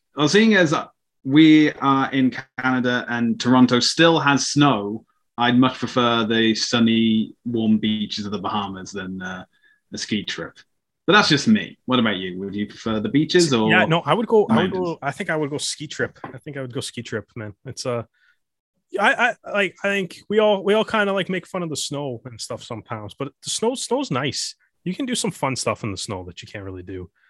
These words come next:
Speaker 2: um,
Speaker 1: But,
Speaker 2: anywhere
Speaker 1: well,
Speaker 2: else.
Speaker 1: think about it. Of the, of the four guys that went to the Bahamas, three of them are from the Southern Hemisphere. This time
Speaker 2: Mm-hmm.
Speaker 1: of year is meant to be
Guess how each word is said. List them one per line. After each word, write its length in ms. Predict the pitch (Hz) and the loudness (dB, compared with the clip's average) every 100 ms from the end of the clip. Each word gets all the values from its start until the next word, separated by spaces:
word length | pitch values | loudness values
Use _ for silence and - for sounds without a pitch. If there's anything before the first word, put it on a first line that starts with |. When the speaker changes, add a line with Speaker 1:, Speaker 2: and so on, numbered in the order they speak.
| _ _ - | _ _ -6
Speaker 2:
um, 320 | 107 95 95 | -4 -2 -2
Speaker 1:
But, 100 | - | -2
Speaker 2:
anywhere 280 | 123 123 131 | -2 -2 0
Speaker 1:
well, 60 | 170 | 2
Speaker 2:
else. 80 | |
Speaker 1:
think 180 | 226 202 | 4 4
about 320 | 156 131 117 | 4 2 2
it. 60 | 113 | 2
Of 200 | 143 139 | 0 2
the, 380 | 175 170 160 160 | 6 6 6 4
of 100 | 180 | 0
the 60 | - | 2
four 240 | 185 185 | 4 4
guys 260 | 160 156 139 | 4 2 2
that 60 | |
went 200 | 139 135 | 2 0
to 60 | 120 | 0
the 60 | |
Bahamas, 760 | 110 107 120 107 92 92 - - - | -4 -2 0 -2 -6 -12 -14 -14 -6
three 400 | 135 151 147 139 | 2 4 4 4
of 100 | 113 | 2
them 180 | 120 117 | 0 0
are 80 | |
from 320 | 113 117 110 104 | -4 0 2 2
the 80 | |
Southern 300 | 104 117 104 | 0 -4 -2
Hemisphere. 640 | 107 110 101 - 98 80 - - _ | -2 -2 -4 -6 -10 -12 -16 -20 _
This 240 | 139 165 - | 0 2 4
time 140 | 160 | 4
Speaker 2:
Mm-hmm. 100 | 143 | 4
Speaker 1:
of 60 | 123 | 6
year 200 | 127 110 | 4 2
is 140 | 110 | 2
meant 300 | 123 127 117 | 2 2 2
to 80 | 107 | -4
be 640 | - 117 113 110 104 - | -8 -6 -2 -2 -4 -14